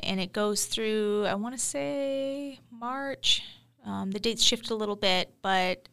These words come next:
they are up on our website. It's essentially every weekend with some weekends off, um, Friday through Sunday. And,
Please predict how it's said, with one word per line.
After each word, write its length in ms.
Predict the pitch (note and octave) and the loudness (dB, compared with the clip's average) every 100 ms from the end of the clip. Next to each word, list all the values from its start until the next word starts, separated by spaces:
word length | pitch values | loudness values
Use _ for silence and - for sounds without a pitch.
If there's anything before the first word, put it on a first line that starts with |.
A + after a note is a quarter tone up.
| - | -14
they 180 | F#3+ F#3+ | -2 2
are 200 | F#3+ G3 | 4 4
up 140 | G3 | 2
on 80 | G3 | -2
our 100 | F#3 | -2
website. 600 | F#3 F3+ - F3+ F#3 F3+ | -2 -2 0 0 -2 -4
It's 160 | G3 B3 | -4 0
essentially 800 | A#3 C4+ C4 - C4 B3 A3+ | 4 4 6 6 6 6 6
every 280 | - G3 F#3+ | 6 2 -2
weekend 440 | F#3 F#3 - F#3 F#3 | -4 -6 -4 -2 0
with 120 | F#3 | 2
some 220 | - G3 | 2 2
weekends 380 | F#3+ F#3 F#3 F#3 | -2 -2 -4 -2
off, 380 | F3 F3+ F3+ - - - - _ | 0 0 -2 -8 -16 -20 -20 _
um, 220 | - E3+ F3 | -6 -4 -2
Friday 300 | - F3+ F3+ | 0 0 0
through 180 | F3+ | -4
Sunday. 680 | F3 A#3+ B3 A#3+ A#3 A3 A3 - - - - - | -2 0 4 4 6 4 0 -6 -16 -20 -14 -2
And, 720 | G3 G3 G3 F#3+ F#3+ F#3+ G3 | 4 6 6 4 2 0 -2